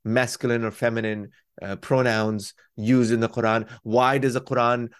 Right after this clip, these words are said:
refer to the reader as masculine or male? Uh, why does the Quran, uh, n-, you know, not refer to women separately? In fact, there are a few occasions where the Quran does refer to the men,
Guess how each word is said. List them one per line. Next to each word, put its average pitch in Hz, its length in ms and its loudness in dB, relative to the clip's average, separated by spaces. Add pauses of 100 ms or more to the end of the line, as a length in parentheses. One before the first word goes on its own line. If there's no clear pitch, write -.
(120)
refer 120 800 2
to 117 680 2
the 107 180 -2
reader 117 460 0
as 113 260 0
masculine 113 720 -4
or 92 140 -4
male? 107 500 2 (280)
Uh, 104 340 0
why 117 380 0
does 117 180 -2
the 120 80 -8
Quran, 107 560 -4
uh, 101 400 -2
n-, 110 560 -6
you 107 140 0
know, 101 240 -4
not 113 480 -2
refer 110 460 0 (120)
to 104 280 0
women 123 420 0
separately? 117 640 -6 (220)
In 139 100 2
fact, 160 180 2
there 151 120 6
are 143 100 4
a - 100 -16
few 185 140 4
occasions 151 420 0
where 127 140 0
the 120 120 -4
Quran 127 340 -2
does 143 420 0 (240)
refer 123 360 2
to 120 120 -12
the 107 100 -2
men, 123 640 0